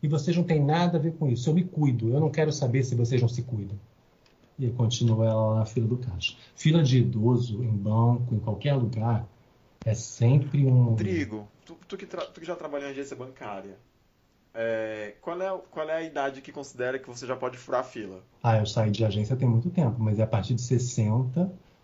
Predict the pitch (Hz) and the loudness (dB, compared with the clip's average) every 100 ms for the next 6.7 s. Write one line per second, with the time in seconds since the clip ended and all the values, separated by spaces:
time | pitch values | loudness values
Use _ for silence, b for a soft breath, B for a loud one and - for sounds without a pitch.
0 | _ _ 123 117 139 139 135 143 151 120 | _ _ -16 -14 -14 -12 -12 -4 0 2
1 | 131 135 139 - 135 143 151 - _ _ | 2 2 2 2 4 4 2 -2 _ _
2 | _ _ 135 113 - - _ - 143 127 | _ _ -2 -2 -2 -8 _ -4 -2 0
3 | 175 190 185 170 170 180 170 160 170 - | 2 2 2 -2 0 -2 0 0 0 -2
4 | - 127 123 - 127 127 120 110 110 151 | -2 0 0 0 4 6 6 4 0 -2
5 | - 147 139 113 151 151 147 120 120 120 | 0 2 4 4 2 2 2 2 2 0
6 | 101 104 120 156 110 113 | -4 -2 0 0 -2 -4